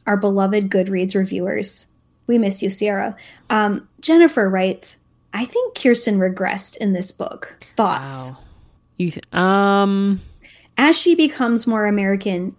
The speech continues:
Speaker 1: is she becoming less kind?
Speaker 2: Who?
Speaker 1: This is not the chick that watches birds on the boat anymore. I'll say that.
Speaker 2: But she think, here's the thing. She thinks she's being kind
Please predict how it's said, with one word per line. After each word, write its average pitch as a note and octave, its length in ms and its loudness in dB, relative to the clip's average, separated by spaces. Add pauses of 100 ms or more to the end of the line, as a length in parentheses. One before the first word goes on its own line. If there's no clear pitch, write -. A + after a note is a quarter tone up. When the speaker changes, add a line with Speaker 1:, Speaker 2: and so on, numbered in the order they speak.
Speaker 1:
is G#3+ 160 4
she - 180 -2
becoming G#3 760 -2 (360)
less F#3+ 400 -4
kind? - 560 -8 (680)
Speaker 2:
Who? D#3+ 720 0 (1160)
Speaker 1:
This - 160 0
is F#4+ 140 4
not C4+ 220 6
the B3+ 80 -2
chick A#3+ 240 0
that G#3 120 2
watches G3 360 0
birds F#3 640 -2 (200)
on G3+ 140 0
the F#3 80 0
boat F#3+ 340 2
anymore. F#3 640 -6
I'll A3 120 0
say G#3+ 240 -2
that. F3 360 -4 (460)
Speaker 2:
But C4+ 140 8
she C#4+ 340 4
think, B3 420 0
here's B3+ 220 -2
the C4+ 120 -2
thing. G#3 280 0
She B3 380 0
thinks A#3+ 400 0
she's F3+ 260 -2
being D3+ 320 -2
kind D3 600 -8